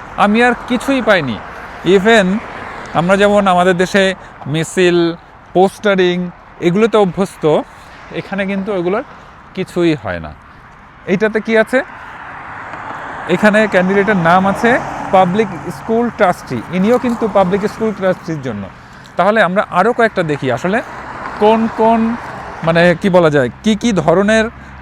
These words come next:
পদবীর জন্য আসলে ইলেকশনগুলো হচ্ছে, তাই না? এবার আমরা দেখি একটু ডিফারেন্ট টাইপের কিছু পাওয়া যায় কিনা। এইটা হচ্ছে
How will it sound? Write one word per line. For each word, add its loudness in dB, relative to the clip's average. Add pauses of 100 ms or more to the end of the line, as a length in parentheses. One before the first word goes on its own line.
(240)
পদবীর 4
জন্য 2
আসলে 0 (240)
ইলেকশনগুলো 2
হচ্ছে, 0
তাই 2
না? 2 (920)
এবার 6
আমরা 4
দেখি 2 (140)
একটু -4 (100)
ডিফারেন্ট 2
টাইপের 2
কিছু -4
পাওয়া 4
যায় 0
কিনা। -2 (640)
এইটা 4
হচ্ছে 0